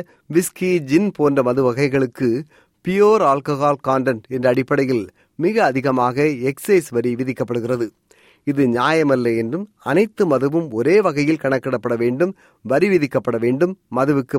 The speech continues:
பாரபட்சமற்ற வகையில் வரி இருக்க வேண்டும் என்று சிலர் வாதிடுகின்றார்கள்.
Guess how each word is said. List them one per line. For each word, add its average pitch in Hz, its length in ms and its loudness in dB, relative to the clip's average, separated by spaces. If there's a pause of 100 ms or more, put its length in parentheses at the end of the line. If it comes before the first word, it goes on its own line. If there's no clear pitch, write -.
(120)
பாரபட்சமற்ற 156 840 0
வகையில் 143 440 -2 (200)
வரி 151 280 0
இருக்க 156 280 -2
வேண்டும் 131 240 2
என்று 123 180 0
சிலர் 147 280 -2
வாதிடுகின்றார்கள். 123 800 -2